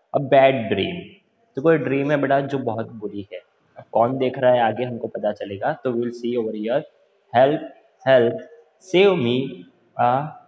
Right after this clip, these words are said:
आओ।" There was screaming and shouting everywhere।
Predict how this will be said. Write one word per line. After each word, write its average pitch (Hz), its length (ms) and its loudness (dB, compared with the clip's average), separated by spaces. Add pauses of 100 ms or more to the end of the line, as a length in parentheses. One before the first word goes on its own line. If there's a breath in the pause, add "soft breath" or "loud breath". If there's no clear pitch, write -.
आओ।" 117 300 4 (560)
There 101 160 2
was 107 140 0
screaming 151 800 -2 (160)
and 113 180 -4
shouting 123 500 0 (260)
everywhere। 95 760 -4